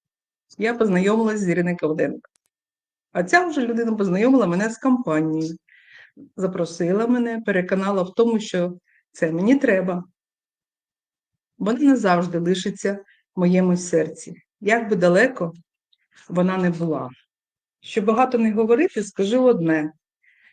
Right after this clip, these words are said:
Кожен раз, коли я в церкві подаю список о здраві, серед імен моєї сім'ї присутнє ім'я мого спонсора — Ірина.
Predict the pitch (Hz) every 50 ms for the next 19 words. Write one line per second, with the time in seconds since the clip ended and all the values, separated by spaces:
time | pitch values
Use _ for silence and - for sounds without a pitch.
0 | _ _ - - _ _ - 233 233 247 262 254 247 247 226 226 226 - - 202
1 | 208 214 233 226 208 202 196 196 - - 226 226 226 226 202 185 185 185 175 185
2 | 190 196 190 185 - - - 214 208 214 202 175 185 - - 165 165 165 180 202
3 | 240 269 262 208 165 147 143 147 151 _ _ _ _ _ _ _ _ - - -
4 | _ - - 226 208 220 214 254 262 285 294 302 294 294 285 - - 214 214 226
5 | 233 233 220 - - 226 220 240 247 294 339 403 403 - - - _ - 190 196
6 | 196 - - 302 311 302 294 262 254 254 254 254 - _ _ _ _ _ _ _
7 | _ _ - 190 196 214 254 277 254 202 190 208 226 226 - - 165 185 190 180
8 | - 175 170 180 180 - _ _ _ _ _ _ _ _ _ _ _ _ - 196
9 | 220 220 190 160 160 160 156 156 170 - -